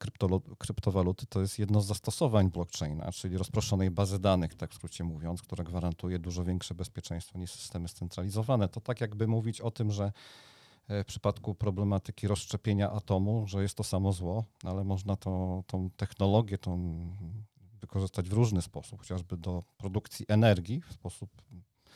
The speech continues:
pokojowy, tak, jak i również użyć jako broni masowego rażenia, więc, no, blockchain jest to technologia, która pozwala na różne rzeczy i nie można łączyć,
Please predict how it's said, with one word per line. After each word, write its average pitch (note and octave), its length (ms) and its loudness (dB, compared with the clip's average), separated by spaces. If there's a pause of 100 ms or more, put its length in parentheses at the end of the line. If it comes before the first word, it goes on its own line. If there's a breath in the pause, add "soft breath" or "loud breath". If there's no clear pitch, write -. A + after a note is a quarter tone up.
(540 soft breath)
pokojowy, G2 580 4
tak, G2+ 240 -4
jak A2 180 -6
i A2+ 220 -8
również G2+ 400 -2
użyć G2+ 360 -4
jako G2+ 400 -2 (400 loud breath)
broni G#2+ 300 6
masowego G#2 480 2
rażenia, A2+ 440 4
więc, E2 300 -8
no, G2 180 -6 (640)
blockchain G2 680 0 (140)
jest F#2 180 -2
to F#2 220 2
technologia, F#2+ 560 -2
która G2+ 220 -2
pozwala A2 380 2
na B2+ 120 4
różne A2+ 320 6
rzeczy E2+ 360 -6
i G2+ 60 -2
nie G#2+ 100 4
można A2 300 6
łączyć, F#2+ 520 0